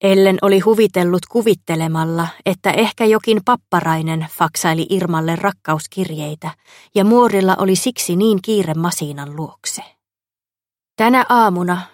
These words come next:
niin kuin aina, Irma oli jo paikalla, kun Ellen saapui. "Tuossa pahvilaatikossa on arkistoitavaa",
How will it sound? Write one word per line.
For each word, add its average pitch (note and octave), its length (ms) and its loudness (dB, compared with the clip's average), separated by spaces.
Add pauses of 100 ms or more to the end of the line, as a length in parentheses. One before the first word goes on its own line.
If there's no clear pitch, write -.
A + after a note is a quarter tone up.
(100)
niin F3+ 180 0
kuin G3+ 260 2
aina, F#3 360 2 (320)
Irma F#3+ 300 4
oli G3 260 4
jo F#3 100 2
paikalla, F3+ 540 0
kun G3 160 -2
Ellen F3 380 0
saapui. E3+ 540 -6 (1300)
"Tuossa C#4 300 2
pahvilaatikossa F3+ 880 0
on F#3 140 2
arkistoitavaa", D#3 960 -2